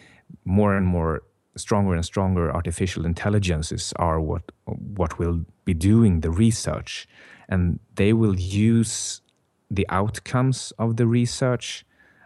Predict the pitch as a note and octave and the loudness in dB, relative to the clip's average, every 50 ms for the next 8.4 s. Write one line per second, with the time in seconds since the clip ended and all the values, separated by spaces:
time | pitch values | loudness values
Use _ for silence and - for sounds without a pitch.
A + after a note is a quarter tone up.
0 | _ - F#2+ F2+ - - F#2 F2+ - G2+ G2+ G2+ G#2 G2 F#2+ - - - A2+ A2 | _ -4 -4 -4 -2 -2 -2 0 2 2 2 4 4 2 0 0 -2 0 2 2
1 | A#2 A#2+ C3 C3 C3+ - - - - - _ - - - - G2+ F#2 F2+ F2 D#2+ | 2 2 2 0 -2 -4 -8 -10 -10 -14 _ -18 -6 -2 0 2 2 2 2 0
2 | - - _ _ _ _ _ - G2 F#2 - - - - A2+ A#2+ A#2 A2 A2+ G#2 | -2 -6 _ _ _ _ _ -4 -4 -2 -4 -4 -2 2 2 2 4 4 2 2
3 | G2 F2 - - G2 F#2 E2+ F2 F2 E2+ E2 - - A2 A2 A#2 - - - - | 2 2 0 0 0 0 2 2 0 0 -2 -2 -2 -2 0 0 0 -2 -4 -4
4 | - - E2+ E2 D#2+ - E2+ - - - G#2 G#2+ A2 A2 G#2+ G2+ F#2+ F2+ F#2 G2+ | -4 -4 -2 0 0 -2 -2 -2 0 0 2 2 4 4 4 4 2 2 2 2
5 | G#2 G2+ G#2 - A#2 A#2 A2+ - G2 F2+ E2 - E2 E2 E2+ E2+ E2+ F2+ - - | 2 2 0 0 0 -2 -2 -2 -2 -2 -2 -2 -2 0 0 0 0 -2 -2 -4
6 | - D#2+ D2+ D#2 D#2+ E2 E2+ F2+ G2 - - - - - - - - A#2 A2+ A#2+ | -4 -4 -2 0 0 2 2 0 0 -2 -4 -8 -8 -8 -8 -4 -2 0 0 2
7 | C3 C#3 - - - - - - E2+ F#2 G2 G#2+ - - - G#2 G#2 G2+ G#2 A2+ | 2 0 -2 -4 -8 -4 -2 0 2 2 2 0 -2 -2 0 0 2 2 0 -2
8 | A#2 - - G#2+ A2 A#2 B2+ C#3 | -4 -4 -2 0 0 2 2 0